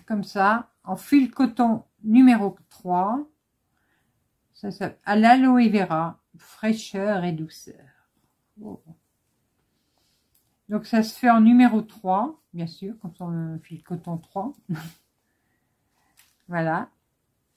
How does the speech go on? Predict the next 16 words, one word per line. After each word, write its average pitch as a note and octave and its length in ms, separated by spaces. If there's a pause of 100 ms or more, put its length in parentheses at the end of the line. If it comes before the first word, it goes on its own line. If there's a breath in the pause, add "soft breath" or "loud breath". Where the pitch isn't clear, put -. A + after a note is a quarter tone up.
(240 soft breath)
Donc, G#3+ 120
vous G#3+ 60
n'êtes B3 180
pas D#4 100
obligé B3 340
de A#3+ 140
faire A#3 300
que A3+ 80
des, F3+ 480
des D#3+ 120
petits - 160
bonhommes, F#3+ 400
hein, C4+ 160
avec, A3+ 320
euh, E3+ 300
c-, - 240